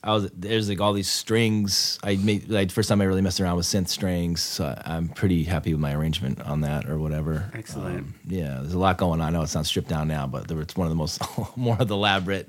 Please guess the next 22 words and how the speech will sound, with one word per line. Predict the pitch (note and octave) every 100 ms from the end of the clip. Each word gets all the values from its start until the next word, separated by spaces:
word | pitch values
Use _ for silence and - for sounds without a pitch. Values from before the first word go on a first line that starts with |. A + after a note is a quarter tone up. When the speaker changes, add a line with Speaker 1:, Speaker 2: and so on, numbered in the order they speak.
| -
Speaker 1:
Uh, | E2 C2+ C#2+ - _ - - - - -
when | C3+
you | C#3
get | C#3+
the |
same | B2 D3
thing | C#3 C3+
going | B2+
on | A#2+
the | A2
whole | G#2
time, | A#2 G2+
you | G2
gotta | G2
use | F#2+ F#2+ F2 - - -
all | F#2
these | F2+
instruments | F2 - E2+
to | F2
make | D#2+
dynamics. | D2+ D2+ D#2 D2 - G2
Speaker 2:
Right. | G2 G2